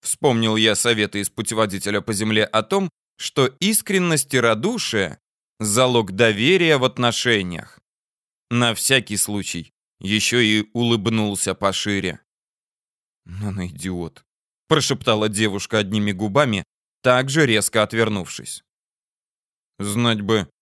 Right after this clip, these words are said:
чем не угодил". На Эрабиусе я был очень даже популярен у женских особей и успел привыкнуть к восторженным взглядам.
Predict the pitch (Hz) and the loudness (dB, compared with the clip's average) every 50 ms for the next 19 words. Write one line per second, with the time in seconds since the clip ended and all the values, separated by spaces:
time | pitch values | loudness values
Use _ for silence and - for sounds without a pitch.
0 | _ _ _ _ _ _ _ - - 147 135 120 117 117 120 123 123 120 113 135 | _ _ _ _ _ _ _ -2 0 0 2 2 2 2 2 2 2 2 4 4
1 | 143 147 139 135 127 104 82 - - _ _ _ _ _ _ _ _ _ _ _ | 4 4 2 0 -2 -2 -4 -8 -12 _ _ _ _ _ _ _ _ _ _ _
2 | _ _ _ - 98 107 113 120 120 117 113 113 117 117 117 117 117 113 110 120 | _ _ _ -6 -2 0 2 4 4 4 4 4 4 4 4 4 2 2 2 2
3 | 127 131 135 127 - - 151 147 143 139 135 127 127 127 123 117 117 131 135 135 | 2 2 2 2 2 2 2 2 2 2 2 4 4 4 4 4 4 2 2 4
4 | 131 131 127 - 160 151 147 147 147 151 143 131 156 156 139 185 165 - 202 202 | 4 2 2 0 0 -2 0 2 2 2 2 2 0 0 0 -2 -2 2 2 2
5 | 190 175 151 131 120 120 135 147 156 156 147 165 151 127 113 - - 147 139 - | 4 6 6 6 4 4 2 2 0 0 0 0 0 0 0 0 0 -2 -2 0
6 | 175 175 135 104 - 104 95 90 92 90 85 - _ _ _ _ _ - 107 110 | 0 0 0 2 0 -2 -2 -2 -4 -6 -6 -10 _ _ _ _ _ -2 0 0
7 | 113 123 120 - - - 143 135 127 123 - - 160 156 139 131 123 117 - 131 | 0 2 0 0 -2 0 0 0 0 0 0 0 2 2 4 4 2 2 2 -2
8 | 139 135 139 - 139 147 147 143 - - 143 123 113 131 143 143 151 156 151 147 | -4 -4 -4 -2 0 2 2 2 2 2 0 0 2 0 0 0 0 -2 -2 -2
9 | 147 175 175 160 127 113 107 127 120 95 - | -2 2 4 4 4 4 4 2 0 -2 -6